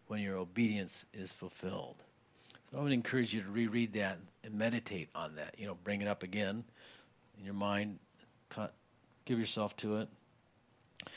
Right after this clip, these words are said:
And so this is Paul's manner. This is Paul's way. And he's passing on these truths to the Philippians because he wants them to live a joyful life.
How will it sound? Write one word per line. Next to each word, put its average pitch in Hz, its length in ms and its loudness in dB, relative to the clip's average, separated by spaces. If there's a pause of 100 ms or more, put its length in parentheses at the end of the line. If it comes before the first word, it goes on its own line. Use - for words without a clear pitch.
(880)
And 117 180 6
so 123 400 6 (320)
this 139 240 4
is 147 100 -2
Paul's 123 420 2
manner. 135 600 2
This 98 160 -8
is 107 140 -4
Paul's 110 340 2
way. 107 500 4 (560)
And 95 100 -6
he's 92 160 -4
passing 120 420 4
on 113 160 4
these 110 180 0
truths 120 360 0
to 131 100 0
the 139 120 4
Philippians 120 440 2
because 107 280 -2
he 117 100 2
wants 156 280 2
them 131 220 2
to 123 80 2
live 110 260 4
a 107 80 2
joyful 98 520 0
life. - 480 -4